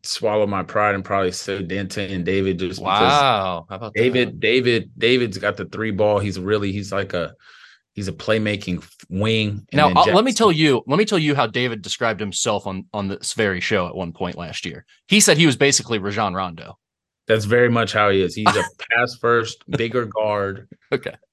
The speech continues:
Speaker 1: Really can get downhill, spray it. And that's just what I'm worried about is, you know, Cohen's a little undersized, you know, and then my foot speed just isn't what it used to be. So I think Jackson and, and, and D-Mill could get us chasing a little bit. Both can shoot the three ball,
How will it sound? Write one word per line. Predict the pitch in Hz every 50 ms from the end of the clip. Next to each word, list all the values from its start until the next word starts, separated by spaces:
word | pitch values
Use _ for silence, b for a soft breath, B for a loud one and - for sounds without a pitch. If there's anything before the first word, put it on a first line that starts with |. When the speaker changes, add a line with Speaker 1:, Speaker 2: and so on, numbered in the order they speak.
| _ - -
Speaker 1:
Really | 123 123 120
can | 120 - 113 110
get | 113 107 90 78
downhill, | - 107 110 110 107 104 101 110 107 104 104 101
spray | - - - - 120 117 117 117 107 98 95
it. | - -
And | - 92 101
that's | 117 120 117 - -
just | 117 104 -
what | 113 104
I'm | 101 92 92
worried | 95 104 104 101 98 95
about | 87 92 90 90 90
is, | 85 82 80 - b b b b b b b _ -
you | - 98
know, | 90 85 78 78 - _ _ _ _ -
Cohen's | - 127 123 120 113 104 101
a | 104
little | 104 107 101 101 -
undersized, | 101 104 101 98 95 - - 101 104 113 113 113 113 107 101
you | 104 104
know, | 104 101 104 104
and | 101
then | 95 95
my | 95 98 104 110 110
foot | - - 120 113 -
speed | - - - 117 104 101 92
just | 101 98 98
isn't | 104 98 101 101 95
what | 101 98
it | 92 85 78 85
used | 104 110 107 - -
to | 92
be. | 82 85 98 107 110 113
So | 101 - - 95 90 87 80 B B B B B B B B
I | - -
think | - 127 113 104 87
Jackson | 101 107 95 101 98 101 - - 98 92
and, | 92 90 -
and, | 90 92 90 85 - 90
and | 90 87 87
D-Mill | 107 104 104 101 98 95
could | 98 - 87 82
get | 95 90
us | 85 -
chasing | - - - 107 101 98 - 101
a | 98 98
little | 98 95 95 90
bit. | 95 98 92 90
Both | 104 107 101 -
can | - 101
shoot | 92 - - 113 98 95
the | 101 92
three | - 101 101 104 104
ball, | 92 98 98 98 95 95 92 90 87 87